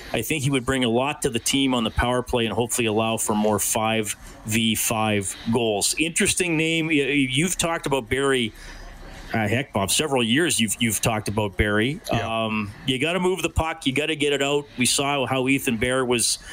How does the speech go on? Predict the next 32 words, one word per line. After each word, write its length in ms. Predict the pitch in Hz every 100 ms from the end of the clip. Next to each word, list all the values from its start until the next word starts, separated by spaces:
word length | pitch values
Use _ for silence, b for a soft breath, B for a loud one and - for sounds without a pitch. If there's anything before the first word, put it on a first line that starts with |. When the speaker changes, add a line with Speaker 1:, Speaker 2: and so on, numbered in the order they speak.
| B B B
Speaker 1:
able 240 | 117 127 123
to 60 |
con-, 260 | 110 117 104 -
contribute. 480 | 269 226 - 135 180
And 120 | 131
then 280 | 127 131 131 -
with 160 | 120
Ethan 300 | 131 135 135
Bear, 360 | 113 135 147 131
I, 120 | 123
I 180 | 131 123
said 320 | 120 - 139 139
this 120 | -
to 120 | 139
you 80 | 135
this 160 | 123
morning 260 | 131 165 220
when 100 | 117
we 100 | 107
were 100 | 101
talking. 360 | 113 104 101 90 B B B B - -
I-, 40 |
it's 340 | - 180 160
hard 340 | - 180 233 -
to 100 | 165
judge 600 | 123 123 156 185 - -
fully 480 | - - 151 165 180
Ethan 380 | 143 160 143 120
Bear 260 | 131 143
as 100 | 143
a 60 | 131
defender 560 | 117 - 135 185 247